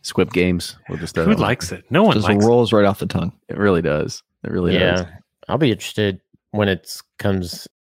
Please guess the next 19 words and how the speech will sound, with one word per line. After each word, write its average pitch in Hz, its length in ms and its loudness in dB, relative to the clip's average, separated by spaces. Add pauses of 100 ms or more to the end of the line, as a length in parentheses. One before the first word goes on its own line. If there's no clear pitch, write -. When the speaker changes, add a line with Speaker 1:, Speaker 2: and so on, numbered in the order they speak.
(100)
Speaker 4:
Lux 113 320 -2
Row 107 180 4
M 104 160 0
G 98 160 -4
P 95 300 -4
Kentucky 85 760 -6
sourced - 640 -10
stuff. - 360 -8
So - 320 -12 (360)
if 104 120 -10
that 92 180 -4
ever 82 180 -8
happens. 82 240 -8 (300)
Speaker 2:
That's, 120 200 -20
that'll 104 320 0
happen. 107 340 -6 (240)
Speaker 1:
Something 180 320 0
will 80 80 -2
happen. - 380 -6